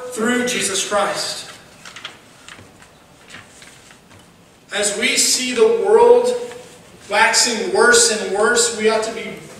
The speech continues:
more bold. We ought to preach more. We ought to, we ought to, we ought to talk about our faith more. Because I don't know about you guys, but I don't want people to die and go to hell.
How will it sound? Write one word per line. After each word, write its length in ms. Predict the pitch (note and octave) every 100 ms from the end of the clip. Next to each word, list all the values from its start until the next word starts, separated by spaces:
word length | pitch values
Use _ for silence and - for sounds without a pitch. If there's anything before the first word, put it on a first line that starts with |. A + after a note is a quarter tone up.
| G3
more 260 | G#3 G#3 -
bold. 500 | G#3 - - - - - - - - - - - -
We 120 | G#3
ought 140 | G#3+
to 120 | G#3+ G#3+
preach 400 | - A#3+ A3+ G#3+
more. 220 | G3 F#3 F3+
We 100 | F#3+
ought 160 | G3+ G#3
to, 260 | F#3 - - -
we 120 | G#3
ought 80 | G#3
to, 500 | G3+ - - - -
we 120 | F#3+ G#3+
ought 180 | A3
to 300 | - - - -
talk 480 | G#3+ A3 A3 -
about 220 | F3+ F#3+ G3
our 100 | F#3+
faith 480 | G#3 G#3+ A3 - -
more. 200 | - - - - - - - - -
Because 460 | F#3+ A#3 A3 A3+ -
I 120 | -
don't 100 | C4+
know 140 | B3+ A3+
about 260 | G#3 -
you 80 | G#3+
guys, 180 | G#3 -
but 120 | F3+
I 80 | -
don't 200 | G#3 A3
want 140 | A3
people 180 | A3 F#3+
to 80 | D#3+
die 180 | E3+ E3
and 120 | E3+
go 60 |
to 120 | D3 -
hell. 380 | - - -